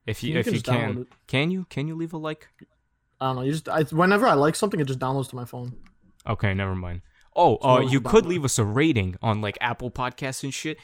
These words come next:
Speaker 1: If you're
Speaker 2: Yeah,
Speaker 1: listening
Speaker 2: yeah.
Speaker 1: on Apple, uh, for whatever reason, make sure to give us the five
Speaker 2: For
Speaker 1: stars. You
Speaker 2: whatever
Speaker 1: already
Speaker 2: reason.
Speaker 1: know.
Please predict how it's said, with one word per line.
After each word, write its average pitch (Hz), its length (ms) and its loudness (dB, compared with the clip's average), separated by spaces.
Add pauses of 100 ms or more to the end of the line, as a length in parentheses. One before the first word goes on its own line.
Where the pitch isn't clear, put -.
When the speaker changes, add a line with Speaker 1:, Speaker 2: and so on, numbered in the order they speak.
Speaker 1:
If 135 140 -2
you're 135 100 6
Speaker 2:
Yeah, 135 40 2
Speaker 1:
listening 135 300 2
Speaker 2:
yeah. 135 60 -2
Speaker 1:
on 127 100 -2
Apple, 120 440 -4 (280)
uh, 101 220 0
for 110 160 -4
whatever 117 340 0
reason, 117 340 -2 (220)
make 127 160 0
sure 165 160 2
to 139 60 2
give 131 180 0
us 127 120 0
the 120 80 0
five 135 300 0
Speaker 2:
For - 80 -4
Speaker 1:
stars. 120 240 2
You 92 40 -4
Speaker 2:
whatever 95 120 -4
Speaker 1:
already 98 140 -2
Speaker 2:
reason. 101 120 -2
Speaker 1:
know. 127 120 -4